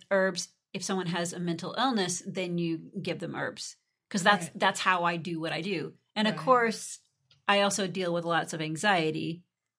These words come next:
Speaker 2: Yeah.
Speaker 1: And that's a mood changing thing. So I was
Speaker 2: Yeah.
Speaker 1: just thinking, like, I was thinking, like, kindergarten-y, happy, sad. If you take this
Speaker 2: Yeah,
Speaker 1: herb,
Speaker 2: you were
Speaker 1: you will be
Speaker 2: thinking,
Speaker 1: sad.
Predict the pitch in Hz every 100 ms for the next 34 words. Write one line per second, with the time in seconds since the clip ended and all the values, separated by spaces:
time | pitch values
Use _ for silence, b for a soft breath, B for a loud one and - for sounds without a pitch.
0 | - 175 180 180 185 175 185 160 - 175
1 | 165 165 156 147 151 190 185 196 233 233
2 | 226 - 233 202 196 175 165 - - 190
3 | 190 185 175 160 - _ _ _ _ -
4 | - 196 180 170 165 156 165 b b b
5 | - 147 214 277 - 320 269 180 147 -
6 | _ _ 190 190 220 220 294 294 - 233
7 | 220 - 247 254 240 277 214 196 294 202
8 | 165 151